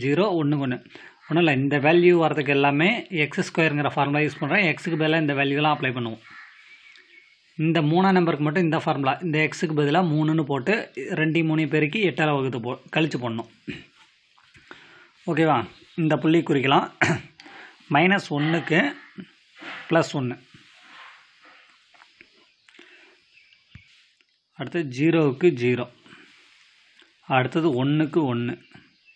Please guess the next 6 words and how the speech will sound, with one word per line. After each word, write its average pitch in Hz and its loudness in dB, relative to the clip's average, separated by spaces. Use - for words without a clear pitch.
ரெண்டுக்கு 151 2
நாலு. 127 0
ஓகேவா? 139 -2
மூணுக்கு 175 2
ரெண்டு, 139 -4
நாலுக்கு 151 0